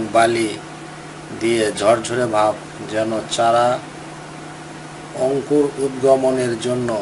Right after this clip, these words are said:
উপযোগী ঝরঝরে একটি পরিবেশ তৈরি হয়, এভাবে মাটিকে আমরা তৈরি করে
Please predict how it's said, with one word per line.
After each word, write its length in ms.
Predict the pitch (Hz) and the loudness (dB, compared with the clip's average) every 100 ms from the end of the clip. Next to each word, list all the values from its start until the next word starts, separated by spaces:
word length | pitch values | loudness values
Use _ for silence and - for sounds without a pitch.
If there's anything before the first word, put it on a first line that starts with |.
| 92 - - - - - - 120 | -6 -12 -14 -14 -14 -14 -10 -4
উপযোগী 500 | 120 135 127 123 127 117 | 0 2 4 4 4 2
ঝরঝরে 440 | 113 117 113 123 120 117 | 2 2 0 -2 -2 -2
একটি 160 | - 110 - | -4 -6 -2
পরিবেশ 420 | 120 123 139 131 - - | 0 4 4 4 0 0
তৈরি 360 | 120 113 110 98 | 0 2 2 2
হয়, 200 | 101 95 - - - - - - | 0 0 -6 -14 -14 -14 -12 -6
এভাবে 320 | 113 113 123 127 120 | -2 2 2 2 2
মাটিকে 360 | 113 113 110 117 110 | 2 2 0 2 2
আমরা 200 | 107 110 - - | 2 0 -2 0
তৈরি 280 | 110 104 98 | 0 0 -2
করে 180 | 98 95 | -4 -4